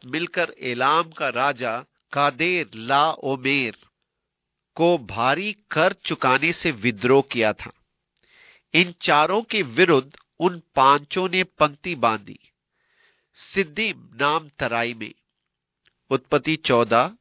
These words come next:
नौ और दस पद। यहां लसार मिट्टी के गड्ढे ही गड्ढे हैं, जो वास्तव में डामर के गड्ढे थे। यहां की घाटी में तारकोल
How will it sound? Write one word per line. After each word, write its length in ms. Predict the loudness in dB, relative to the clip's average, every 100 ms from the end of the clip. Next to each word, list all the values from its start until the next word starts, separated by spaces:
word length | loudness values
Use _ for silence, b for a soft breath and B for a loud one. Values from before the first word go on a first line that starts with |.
| _ -20
नौ 320 | 2 4 4 2
और 200 | 0 0
दस 260 | 0 -2
पद। 260 | -2 -10 -12 _ _ _ _ _ _ b b b b b -2
यहां 460 | 0 0 0 -2 -6 _ _ _ _ _ _ _
लसार 720 | 0 2 2 0 2 2 0 -4
मिट्टी 480 | -10 -10 -8 -8
के 200 | -6 -6
गड्ढे 480 | -6 -2 0 0 2
ही 220 | 2 2
गड्ढे 400 | -2 0 0 0
हैं, 200 | -4 -6 _ _ _ _ _ _ -16
जो 240 | 2 4
वास्तव 540 | 4 2 0 0 -8 -6
में 280 | -2 -4 -6 _ _
डामर 580 | -14 -2 0 0 -2 -4
के 220 | -2 -4
गड्ढे 480 | 0 -2 0 0 0 -6
थे। 100 | -20 _ _ b b b b b b b b -8
यहां 400 | 0 2 2 -2
की 180 | -6
घाटी 480 | -12 -8 -8 -8 -12
में 340 | -6 -6 -6 -12 _ _
तारकोल 760 | 0 0 0 -2 -2 -2 -2